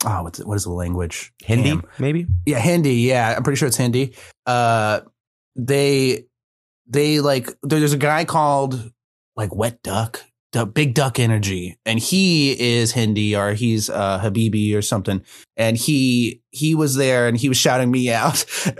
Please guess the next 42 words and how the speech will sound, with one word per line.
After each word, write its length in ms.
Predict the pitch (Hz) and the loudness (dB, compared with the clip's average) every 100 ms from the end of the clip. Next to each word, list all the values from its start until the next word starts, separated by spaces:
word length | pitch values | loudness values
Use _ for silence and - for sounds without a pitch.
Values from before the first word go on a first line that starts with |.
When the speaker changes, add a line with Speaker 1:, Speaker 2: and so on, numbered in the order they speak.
| - | -4
Speaker 1:
And 160 | - 165 | -2 2
there, 120 | 196 175 | 0 2
his 180 | 214 202 | 0 2
whole, 260 | 277 285 | 2 2
everybody 300 | 220 269 285 | 0 0 0
watching 340 | 233 254 285 240 | 0 0 2 2
his 140 | 220 | 2
thing 160 | 269 254 | 2 2
was 100 | 214 | 0
Indian. 540 | 302 277 151 107 107 - _ - | 0 2 2 0 -4 -10 _ -2
Like, 160 | 135 - | -2 2
all 240 | 214 294 | 2 2
of 80 | 185 | 0
them. 120 | 131 | 0
There 40 | 160 | 2
was, 80 | 190 | 2
like, 140 | 160 | 0
twenty-five 480 | 156 156 170 170 160 | 0 0 2 2 2
people, 300 | 214 208 117 | 0 2 2
right? 260 | 117 143 - - | 2 0 -4 -10
So 160 | - 165 | 0 2
it 100 | 139 | 2
might 420 | 160 175 196 196 - | 2 2 2 0 0
honestly 580 | 135 156 175 165 170 180 | 0 2 2 2 2 4
have 260 | 175 147 | 2 2
something 300 | 156 151 151 | 0 2 2
to 60 | 139 | 0
do 220 | 131 139 | 2 2
with 120 | 139 | 2
his 200 | 151 131 | 2 2
name. 300 | 143 135 107 | 2 2 0
Like, 140 | 98 113 | 0 0
people 240 | 170 127 | 2 2
Speaker 2:
Right. 100 | 147 | 2
Speaker 1:
looking 640 | 147 151 147 147 147 110 | 0 0 0 0 0 -4
for 420 | 117 143 139 139 - | -4 0 0 0 0
Indian 800 | 143 151 143 139 139 135 127 123 | 0 2 2 2 2 2 2 0
streamers, 920 | - 156 185 165 104 104 120 - - _ | 0 0 2 2 2 0 0 -2 -6 _
finding 380 | 123 139 147 147 | -2 0 2 2
him 440 | 139 127 139 147 - | 2 2 0 -2 -2
immediately. 560 | 127 131 170 156 117 117 - - - _ | 0 2 2 2 2 0 -4 -12 -14 _
Like, 320 | 143 139 - | 0 0 -2